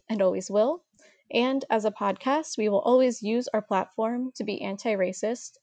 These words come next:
anti-sexist, anti-xenophobic, and anti-homophobic in all respects.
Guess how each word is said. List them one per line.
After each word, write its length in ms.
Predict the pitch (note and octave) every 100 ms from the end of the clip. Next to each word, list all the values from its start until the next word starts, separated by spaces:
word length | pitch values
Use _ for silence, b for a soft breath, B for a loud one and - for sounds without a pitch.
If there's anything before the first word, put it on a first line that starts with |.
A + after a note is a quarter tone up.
| G#3+
anti-sexist, 960 | G#3+ A3 F#3+ - - - G3+ G3+ - _ b b b _ C4
anti-xenophobic, 1000 | C4 B3+ A3 G3+ F#3+ F#3+ F#3+ F#3 G3+ -
and 180 | A#3+ A#3
anti-homophobic 920 | G3 F#3+ - G3+ F#3+ G3+ - - - - -
in 120 | A#3 -
all 440 | A3 A3 G#3+ A3 -
respects. 680 | G#3 - - - - -